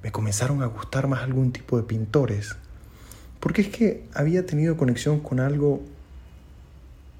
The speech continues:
que no era por vía de la palabra, que no era parte de la red de símbolos, que no era parte de la cultura,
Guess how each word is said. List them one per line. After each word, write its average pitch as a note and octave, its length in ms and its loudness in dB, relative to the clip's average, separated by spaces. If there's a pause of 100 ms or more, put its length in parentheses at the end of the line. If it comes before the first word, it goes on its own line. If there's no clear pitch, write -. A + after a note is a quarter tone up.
(180)
que - 140 2
no C3+ 120 4
era D#3+ 140 4
por A#2+ 160 2
vía C3+ 200 6
de B2+ 60 4
la G#2 160 2
palabra, C3+ 580 4 (360)
que B2 120 2
no C3+ 80 6
era C3+ 180 4
parte C3+ 260 4
de B2+ 80 6
la A2 120 4
red A#2+ 180 4
de A#2+ 140 2
símbolos, B2 880 2 (440)
que C3+ 120 4
no C3+ 100 4
era C3 140 2
parte C3+ 280 2
de B2 80 4
la G#2 120 0
cultura, A#2+ 760 4